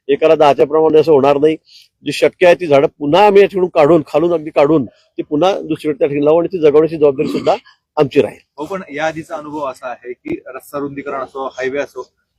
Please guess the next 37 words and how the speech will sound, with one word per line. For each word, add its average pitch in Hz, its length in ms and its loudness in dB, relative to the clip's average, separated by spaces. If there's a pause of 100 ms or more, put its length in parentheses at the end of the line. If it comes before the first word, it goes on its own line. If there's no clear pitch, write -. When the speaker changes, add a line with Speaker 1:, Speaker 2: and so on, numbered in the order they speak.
(140)
Speaker 2:
जी 160 60 -6
झाडं 151 220 -4
पुनरोपणासाठी 156 760 -10
काढली 151 320 -6
जातात 143 240 -10 (380)
तिचं - 160 -12
पुन्हा 190 280 -10
काही 196 180 -4
होतच 165 320 -4
नाही, 147 140 -12
ती 147 60 -12
झाडं 135 260 -10
जगतच 156 500 -8
नाही. 139 100 -20
म्हणजे 127 180 -14
अगदी 147 380 -10 (360)
सत्तर - 340 -12
ऐंशी 165 180 -6
टक्के 160 260 -8
झाडं 156 280 -6 (340)
जगत 156 200 -6 (100)
नाही, 139 140 -14
अगदी 139 200 -12
दहा 131 200 -10
वीस 139 160 -14
टक्के - 220 -20
झाडं 117 160 -18
जगतात. - 400 -16
Speaker 1:
मला 185 160 4
वाटतं 185 240 2
आता 185 120 0
जेवढा 165 260 2
प्रयत्न 170 340 -2
तेवढा 165 240 2
आपण 151 160 -2
करत 139 260 -2
असतो. - 480 -6